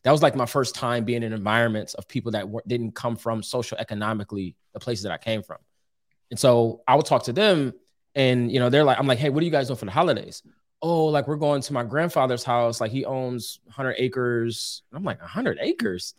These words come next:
I can't even calculate. What, what does that really even mean? Like, my city,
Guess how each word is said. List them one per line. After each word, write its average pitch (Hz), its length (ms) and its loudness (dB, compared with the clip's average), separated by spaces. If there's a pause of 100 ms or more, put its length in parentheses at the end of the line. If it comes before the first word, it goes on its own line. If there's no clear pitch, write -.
(260)
I 269 100 8
can't 277 220 6
even 143 140 8
calculate. 233 680 6
What, 143 220 2
what 208 140 6
does 277 100 4
that 240 160 8
really 226 180 6
even 151 240 2
mean? 165 380 2
Like, 127 180 -4
my 190 120 6
city, 226 520 0